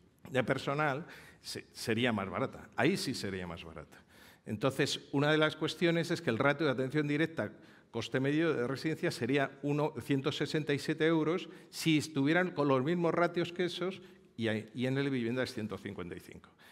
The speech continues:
Entonces, es importante que es que eso, el método de intervención es distinto. Y entonces no puedes comparar métodos de intervención distintos, sobre todo cuando el gran peso, más del ochenta y uno por ciento,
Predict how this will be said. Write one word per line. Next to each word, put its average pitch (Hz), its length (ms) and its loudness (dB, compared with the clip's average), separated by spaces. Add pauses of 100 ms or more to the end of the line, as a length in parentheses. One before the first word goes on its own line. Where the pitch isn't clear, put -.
(140)
Entonces, 143 380 0
es 151 160 0
importante 175 520 0
que 175 100 -2
es 135 80 -6
que 151 100 0
eso, 135 160 -2 (360)
el 123 200 2
método 135 880 0
de 131 120 0
intervención 160 800 0
es 143 260 0
distinto. - 600 -8 (560)
Y 107 80 -8
entonces 113 540 -2
no 120 180 0
puedes 135 240 0
comparar 139 480 0
métodos 120 300 -2
de 139 80 0
intervención 139 440 -2
distintos, - 440 -8
sobre 110 220 -2
todo 160 260 2
cuando 117 420 2
el 113 160 0
gran 147 340 0
peso, - 240 -2
más 120 220 -2
del 147 140 0
ochenta 139 340 -2
y 143 60 -2
uno 147 160 -4
por 143 160 -4
ciento, 170 440 -4